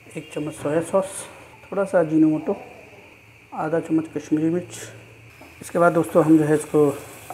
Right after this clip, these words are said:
मिक्स करेंगे। ये ध्यान रखना, हमें जो है सोया सॉस को और जो है सॉसेस को जो भी हमने डाला उसको पकाना नहीं है ज़्यादा।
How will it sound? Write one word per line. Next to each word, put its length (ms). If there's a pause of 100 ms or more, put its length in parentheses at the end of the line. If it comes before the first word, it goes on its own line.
मिक्स 200
करेंगे। 380 (2500)
ये 100
ध्यान 200
रखना, 180
हमें 220
जो 100
है 80
सोया 260
सॉस 260
को 160 (800)
और 460
जो 120
है 260 (400)
सॉसेस 320
को 140
जो 160
भी 120
हमने 180
डाला 220
उसको 220
पकाना 480
नहीं 160
है 60
ज़्यादा। 260